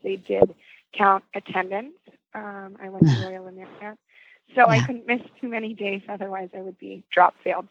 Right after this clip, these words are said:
Speaker 1: from the classes. So, um, that was, that was a bit tough, but it teaches you skills,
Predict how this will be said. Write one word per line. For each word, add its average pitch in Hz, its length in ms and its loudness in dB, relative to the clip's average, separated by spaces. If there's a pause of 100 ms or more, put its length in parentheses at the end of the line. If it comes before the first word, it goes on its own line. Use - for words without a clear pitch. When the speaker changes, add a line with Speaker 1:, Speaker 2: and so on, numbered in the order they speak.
Speaker 1:
from 208 100 -20
the 180 80 -16
classes. - 520 -10 (120)
So, 190 320 2 (540)
um, 214 500 2 (140)
that 220 180 4
was, 247 120 -4 (280)
that 240 100 -2
was 247 120 -8
a 254 40 -10
bit 262 220 2
tough, 240 300 -2 (120)
but 214 260 0
it 208 220 -8
teaches 208 540 -10
you 196 460 -8 (680)
skills, 185 460 2